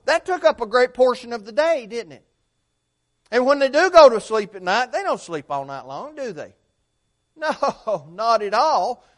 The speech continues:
They sleep in between you getting up to go get a, a diaper or whatever the case may be, and then when you close your eyes to go to sleep,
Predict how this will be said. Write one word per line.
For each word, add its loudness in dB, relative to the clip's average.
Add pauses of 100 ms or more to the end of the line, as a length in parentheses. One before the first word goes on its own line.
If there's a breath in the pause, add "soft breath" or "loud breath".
(140 soft breath)
They 2
sleep -6
in -6
between -8
you -8
getting -2
up -2
to -18
go 0
get -8 (380)
a, -2
a -2
diaper 4
or 2
whatever -2
the -8
case -4
may -4
be, -2
and -6
then -6
when -6
you -10
close -2
your 2
eyes 6
to -16
go -4
to -14
sleep, -10